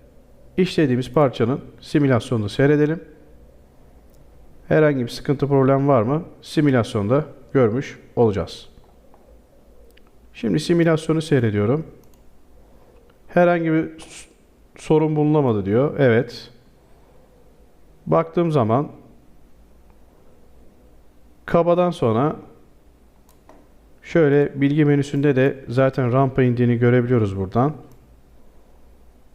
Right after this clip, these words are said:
Rampa şeklinde de parçalarımızın finişlerini attık.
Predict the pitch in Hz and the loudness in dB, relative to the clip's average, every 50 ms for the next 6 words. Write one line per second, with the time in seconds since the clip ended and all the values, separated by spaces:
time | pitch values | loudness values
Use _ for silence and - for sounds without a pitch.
0 | - _ _ - 185 - - 185 180 - 151 - 143 127 117 - 120 110 107 107 | -20 _ _ -2 0 0 0 0 0 -2 -2 -2 -2 -4 -2 -2 -2 0 0 2
1 | 104 127 151 170 170 - - - - - - - - - - - - - - - | 2 2 2 2 0 -6 -18 -20 -20 -20 -20 -20 -20 -20 -20 -20 -20 -20 -20 -20
2 | - _ - - - - - - - - - - - - - 170 165 160 160 - | -20 _ -20 -20 -20 -20 -20 -20 -20 -20 -20 -20 -8 -2 0 0 0 0 0 0
3 | 143 123 117 110 110 107 113 147 165 185 - - - - - - - - _ _ | 0 0 0 0 -2 -2 0 0 -2 -2 -4 -14 -20 -20 -20 -20 -20 -20 _ _
4 | _ - - - - - - - - - _ - - _ _ - - 180 165 147 | _ -20 -20 -20 -20 -20 -20 -20 -20 -20 _ -20 -20 _ _ -6 -2 0 0 0
5 | 123 - - 117 107 113 143 160 170 - - - - - - _ _ _ _ _ | 0 0 0 0 0 0 0 -2 -4 -6 -10 -20 -20 -20 -20 _ _ _ _ _
6 | _ - - - - _ _ _ _ _ - 147 143 - - - 101 - - - | _ -20 -20 -20 -20 _ _ _ _ _ -2 -2 -2 -2 -4 -10 -12 -12 -14 -20